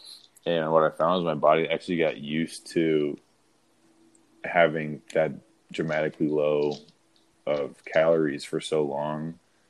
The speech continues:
So it wasn't, it was, like, in a constant survival mode. Like, it was holding on to fat and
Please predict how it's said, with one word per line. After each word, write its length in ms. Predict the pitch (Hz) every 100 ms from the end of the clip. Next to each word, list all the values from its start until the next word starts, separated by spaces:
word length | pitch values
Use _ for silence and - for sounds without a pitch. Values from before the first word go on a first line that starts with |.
| _ _ _ _ _ _ -
So 260 | - 87
it 140 | 67 82
wasn't, 500 | 80 80 80 78 69 _ _ -
it 60 |
was, 200 | 90 82
like, 300 | 85 80 80
in 120 | - 82
a 80 |
constant 680 | 71 - 85 80 - 80 -
survival 540 | - 78 78 78 76 67
mode. 320 | 67 55 - - _ _ _ -
Like, 200 | 71 73
it 40 | 73
was 100 | 71
holding 280 | - 82 78
on 160 | 76
to 60 | 73
fat 480 | - 80 80 78 -
and 340 | - 65 73